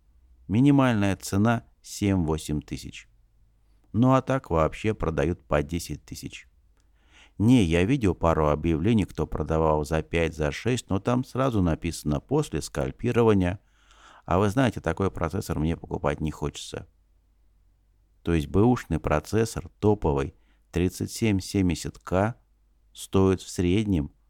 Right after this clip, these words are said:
восемь тысяч рублей. У меня возникает вопрос, а что я могу купить из новых процессоров современных за восемь тысяч?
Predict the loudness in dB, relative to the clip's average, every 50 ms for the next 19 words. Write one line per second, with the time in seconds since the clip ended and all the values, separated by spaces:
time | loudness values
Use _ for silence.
0 | _ _ _ _ _ -10 -6 0 2 2 2 2 -2 -4 -6 -6 -6 -8 _ _
1 | _ -4 -4 -4 -4 -8 -10 -10 -12 -20 _ -4 -4 -4 -2 -2 -4 -4 -4 -6
2 | -10 _ _ _ _ _ _ _ _ _ _ _ _ _ _ _ _ _ _ _
3 | 2 2 4 4 4 4 4 2 2 0 0 0 -2 0 0 0 0 0 0 -2
4 | -4 -2 -2 -2 -2 -2 -2 -6 _ -6 -4 -4 -4 -6 _ -2 0 0 2 2
5 | 0 0 -2 -4 -4 -6 -8 -6 -6 -8 -8 -8 -10 -8 -8 -4 -2 0 0 0
6 | -2 -4 -6 -8 -6 -6 -6 -4 -4 -6 -6 -4 -4 -6 -6 -6 -6 -6 -6 -6
7 | -4 -2 -2 0 0 0 0 -2 -2 -4 -4 -2 -2 -2 -2 -2 -4 -4 -6 -6
8 | -6 -6 -8 -10 -10 -10 -12 -14 -14 _